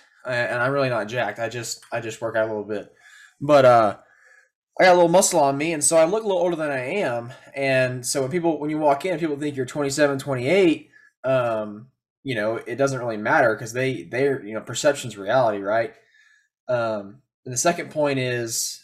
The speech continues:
I think he's a hundred percent right. Um, he said preparation, preparation, um, drives belief.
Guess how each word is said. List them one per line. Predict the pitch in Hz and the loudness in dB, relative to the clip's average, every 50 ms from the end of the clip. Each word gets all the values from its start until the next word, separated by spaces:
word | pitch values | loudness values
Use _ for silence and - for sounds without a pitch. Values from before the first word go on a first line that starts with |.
| - | -6
I | - 120 131 | -4 -4 -4
think | - 147 147 139 135 | -2 -4 -6 -6 -6
he's | 135 139 135 127 123 | -6 -6 -6 -4 -4
a | 120 113 | -4 -4
hundred | 127 127 123 | -4 -4 -6
percent | - - - 139 95 101 | -8 -10 -10 -10 -6 -2
right. | 107 110 117 120 120 117 110 - - | 0 2 4 4 2 0 -2 -8 -8
Um, | 113 113 110 107 104 101 101 92 - - | -6 -4 -2 -2 -2 -4 -6 -8 -14 -10
he | - 165 160 | -4 -2 -2
said | - 151 139 131 | 2 2 0 0
preparation, | - 170 151 131 135 139 135 131 135 139 127 123 123 117 - - - _ _ _ _ _ _ - | 2 0 0 2 2 2 2 2 2 0 -2 -4 -6 -12 -14 -20 -20 _ _ _ _ _ _ -2
preparation, | - 151 151 - 156 151 151 147 147 143 - 160 156 156 156 156 - _ _ _ _ - | 0 0 0 0 -2 0 0 0 0 -2 -4 -6 -6 -6 -8 -12 -16 _ _ _ _ -10
um, | - 135 135 127 123 113 113 107 101 98 98 101 _ _ _ _ _ _ _ - | -6 -4 -2 -2 -2 -2 -4 -6 -8 -10 -14 -20 _ _ _ _ _ _ _ -4
drives | 135 131 139 135 | -2 -2 -2 -2
belief. | 127 123 117 117 123 131 139 135 - | -4 -8 -6 -4 -4 -4 -4 -6 -10